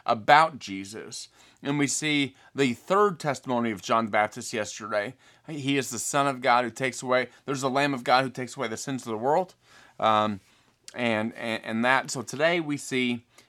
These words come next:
in verse thirty-five, let's read it together in its entirety through forty-two,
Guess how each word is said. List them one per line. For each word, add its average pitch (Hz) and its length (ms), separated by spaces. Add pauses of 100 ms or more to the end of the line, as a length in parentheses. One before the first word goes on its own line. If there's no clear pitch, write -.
in 113 140
verse 120 220
thirty-five, 135 680
let's 117 220
read 147 160
it 147 80
together 120 540 (240)
in 123 120
its 123 180
entirety 127 480
through 131 240
forty-two, 156 680